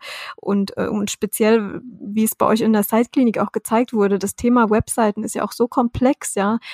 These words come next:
Ähm, ich w-, würd jetzt nicht sagen komplexer als Amazon, aber es ist eine andere Komplexität und, ähm, deswegen, äh, trennen wir das dann auch so ein bisschen, ne? Man kann immer dieses Amazon seo und Google seo so schwer miteinander vergleichen,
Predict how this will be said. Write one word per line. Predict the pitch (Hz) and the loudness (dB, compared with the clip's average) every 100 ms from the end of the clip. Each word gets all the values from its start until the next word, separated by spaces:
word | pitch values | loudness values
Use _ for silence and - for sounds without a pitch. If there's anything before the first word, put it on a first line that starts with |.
| - - | -16 -4
Ähm, | 202 202 202 208 208 - - - | 0 4 4 2 0 -4 -20 -10
ich | - - | -8 -6
w-, | - | -6
würd | 196 208 214 | 0 0 2
jetzt | - | 0
nicht | 202 - | -2 0
sagen | 196 | 0
komplexer | 202 214 - 208 - | 0 -2 -2 -2 0
als | 190 - | 0 0
Amazon, | 202 254 247 202 | 2 2 0 -2
aber | 190 | -4
es | 226 | -6
ist | - | -6
eine | 214 | 0
andere | 226 277 208 | 4 4 2
Komplexität | - 208 - 202 - 208 - 226 269 - _ | 0 -2 -2 -4 -6 -8 0 2 2 -2 _
und, | - 214 214 220 214 - | -6 -4 0 0 0 0
ähm, | 202 202 | 0 0
deswegen, | 226 - 233 247 247 233 | 0 2 4 4 2 0
äh, | - 67 - | -6 -10 -14
trennen | - 240 311 262 | -2 4 6 6
wir | 185 | 4
das | 175 - | 0 -2
dann | 190 | -2
auch | 190 | -2
so | 196 208 | -2 -6
ein | |
bisschen, | 208 - 214 | -6 -6 -4
ne? | 233 226 | 0 0
Man | 220 220 | -2 -2
kann | 254 254 | -2 0
immer | 247 | 2
dieses | 233 220 208 | 2 -2 0
Amazon | 226 247 254 226 214 | 0 0 0 -2 -2
seo | 196 254 294 294 294 294 240 | 0 0 2 2 4 4 2
und | 220 | -2
Google | 285 285 269 | -4 -4 -4
seo | - 254 262 - - - | -2 0 0 -2 -18 -10
so | - 220 | -6 -4
schwer | - 233 | 0 0
miteinander | 247 226 220 233 226 | 0 0 0 0 0
vergleichen, | 220 208 202 226 285 226 214 | -2 0 2 2 0 -2 -4